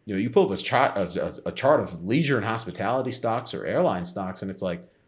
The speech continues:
where in the hell is that post-pandemic service sector boom? Oh, wait, it's not happening. Oh, no, wait, Darius is probably gonna be right on this below trend growth slowdown.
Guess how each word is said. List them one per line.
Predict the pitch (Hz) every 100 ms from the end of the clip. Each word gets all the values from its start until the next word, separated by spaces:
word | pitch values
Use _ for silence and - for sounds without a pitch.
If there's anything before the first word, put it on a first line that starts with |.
| -
where | 156 359
in |
the | 147
hell | 85 143 226
is | 131 107
that | 113 -
post-pandemic | - 127 - - 117 113 107 113
service | - 104 104 -
sector | 98 98
boom? | 165 220 -
Oh, | 120
wait, | 170 101
it's | -
not | 110 107
happening. | 113 123 - - _ _ _ _ _
Oh, | - 120
no, | 127
wait, | 117 127 98
Darius | 90 107 110 110
is |
probably | - 117 104 104
gonna | 98 98
be | 95
right | 101 131
on | 110 92
this | 87
below | 90 92 98
trend | 131 101 92
growth | 104 143
slowdown. | - 90 82 80